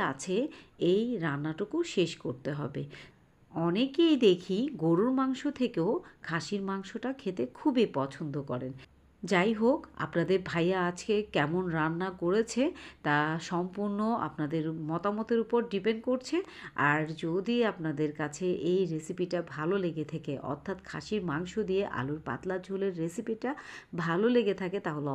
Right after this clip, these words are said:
অবশ্যই কমেন্ট করে জানাবেন। দেখেই কিন্তু বুঝতে পারছেন কতটা লোভনীয় হয়েছে, আর এর টেস্টটাও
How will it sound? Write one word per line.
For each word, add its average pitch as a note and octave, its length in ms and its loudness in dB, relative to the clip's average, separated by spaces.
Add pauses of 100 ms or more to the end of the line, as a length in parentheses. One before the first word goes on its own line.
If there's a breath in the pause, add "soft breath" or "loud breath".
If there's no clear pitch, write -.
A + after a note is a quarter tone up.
অবশ্যই D#3+ 480 -2
কমেন্ট C#3+ 340 0
করে D#3+ 160 4 (120)
জানাবেন। B2+ 440 -2 (720 loud breath)
দেখেই G3 440 4 (100)
কিন্তু C#4+ 240 2 (160)
বুঝতে D#3 340 -2
পারছেন D3 280 -2 (160)
কতটা F3+ 340 0 (120)
লোভনীয় E3+ 540 2
হয়েছে, C#3+ 320 0 (180)
আর C#3+ 80 0 (460 loud breath)
এর F3+ 100 4 (120)
টেস্টটাও D#3+ 380 0